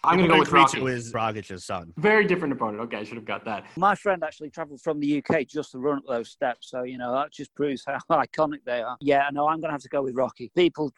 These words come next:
Speaker 3: quote, "It ain't about how hard you get hit, it's about how hard you get hit and keep moving forward," and it, it gets recited all the time. So, I mean, it's, it's just its influence as well, isn't it? So, from a filmmaking point of view, wasn't that something to do with the Steadicam? They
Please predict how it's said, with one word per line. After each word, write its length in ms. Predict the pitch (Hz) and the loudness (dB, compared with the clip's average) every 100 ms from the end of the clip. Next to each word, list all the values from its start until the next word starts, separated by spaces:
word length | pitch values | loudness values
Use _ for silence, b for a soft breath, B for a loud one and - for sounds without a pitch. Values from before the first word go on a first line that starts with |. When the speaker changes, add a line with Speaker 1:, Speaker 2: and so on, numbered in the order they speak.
| - | 0
Speaker 3:
quote, 320 | 156 135 151 _ _ 139 | 4 4 2 _ _ -6
"It 60 | |
ain't 120 | 160 | -6
about 240 | 143 143 143 _ - | -2 -2 -2 _ -6
how 160 | 139 | -2
hard 200 | 131 139 | 0 0
you 60 | 143 | 0
get 160 | 135 - | -6 -4
hit, 200 | 127 123 | -6 -6
it's 120 | 131 147 | -6 0
about 280 | 135 135 | 2 2
how 160 | 131 139 | 0 -2
hard 200 | 131 127 | -2 -4
you 60 | 131 | -6
get 140 | 131 | -4
hit 160 | 147 131 | -4 -4
and 80 | |
keep 240 | 143 139 127 | -2 -2 2
moving 280 | 135 120 120 | 0 0 -4
forward," 420 | - 143 131 123 | 2 4 4 -2
and 160 | 123 131 | -4 -10
it, 60 | - B B B - | -12 B B B -10
it 100 | - | -2
gets 260 | 180 165 - | 0 0 0
recited 500 | 139 156 151 - 139 | 2 4 4 2 2
all 160 | 139 | 2
the 80 | 127 | 2
time. 340 | - 151 139 | 0 0 0
So, 240 | 127 135 135 | -4 0 0
I 20 | |
mean, 220 | 139 139 | 0 -6
it's, 120 | 143 - _ | -8 -14 _
it's 160 | 143 - | -20 -6
just 280 | 175 - | -4 -4
its 160 | 147 - | -12 -2
influence 480 | 147 135 131 120 - | -2 0 -4 -4 -10
as 100 | 123 | 0
well, 220 | 135 120 | 2 2
isn't 180 | 127 143 | -4 -12
it? 140 | - | -14
So, 160 | - 127 - _ | -10 -10 -12 _
from 240 | - 165 | -2 0
a 20 | 139 | 0
filmmaking 600 | - 180 170 143 - 127 | 0 0 0 -4 -4 -6
point 220 | 131 113 | -6 -8
of 80 | - | -4
view, 140 | 123 | -2
wasn't 240 | 147 151 139 | 0 -4 -8
that 140 | 147 - | -8 -4
something 220 | 156 139 | -2 -2
to 60 | |
do 80 | 135 | -2
with 120 | 139 | -4
the 40 | 120 | -4
Steadicam? 600 | - 160 151 - 127 113 _ _ | 2 2 2 -2 -4 -4 _ _
They 100 | - | -6